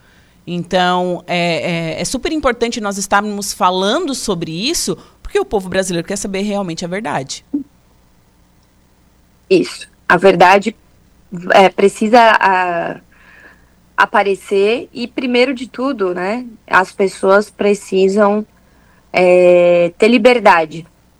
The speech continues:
Speaker 2: porque da forma que está sendo feita esse julgamento, essas pessoas não teriam nenhuma, nenhum motivo pra estar presas, ficar presa todo esse tempo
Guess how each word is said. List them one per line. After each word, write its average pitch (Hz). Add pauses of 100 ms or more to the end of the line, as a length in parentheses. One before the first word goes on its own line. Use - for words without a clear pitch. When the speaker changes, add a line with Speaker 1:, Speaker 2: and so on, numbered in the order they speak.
(300)
Speaker 2:
porque 175 (560)
da 190
forma 220
que 262
está -
sendo 220
feita 175
esse 170
julgamento, 180 (500)
essas 240
pessoas 269
não 285
teriam 254
nenhuma, 254
nenhum 226
motivo 277
pra 233
estar 208
presas, 196
ficar 196
presa 196
todo 202
esse 202
tempo 196